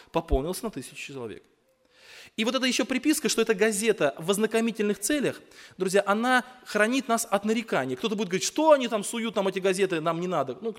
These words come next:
есть такие люди, которые не хотят. В ознакомительных целях больше не будем. Всё, один раз вам поступило, и всё. Друзья, но зато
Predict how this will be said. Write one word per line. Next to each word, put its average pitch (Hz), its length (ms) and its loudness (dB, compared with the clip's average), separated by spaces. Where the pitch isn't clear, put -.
есть 226 180 -2
такие 160 220 -6
люди, 135 160 -4
которые 131 260 -10
не 131 40 -16
хотят. 135 320 -14
В 349 80 -4
ознакомительных 294 640 -4
целях 220 320 -2
больше 190 260 -4
не 143 100 -8
будем. 135 300 -10
Всё, - 140 -8
один 220 180 -6
раз 214 240 -6
вам 151 100 -10
поступило, - 460 -16
и 101 60 -12
всё. - 180 -20
Друзья, 180 180 4
но 202 100 2
зато 202 440 2